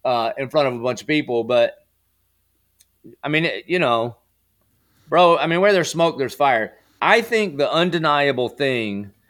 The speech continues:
is what he said about there are some people that cannot sustain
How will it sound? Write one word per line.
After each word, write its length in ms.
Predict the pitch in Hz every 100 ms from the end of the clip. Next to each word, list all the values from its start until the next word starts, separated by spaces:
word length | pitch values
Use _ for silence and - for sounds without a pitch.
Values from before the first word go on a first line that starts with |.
| _
is 220 | 135 127 120
what 200 | 160 151
he 200 | 156 139
said 440 | 151 143 123 113
about 320 | 113 123 120
there 240 | 131 127 120
are 60 |
some 340 | - 151 160 160
people 340 | 151 135 127
that 280 | 117 110 -
cannot 480 | 135 135 135 127 -
sustain 960 | 113 - - - 139 131 120 110 107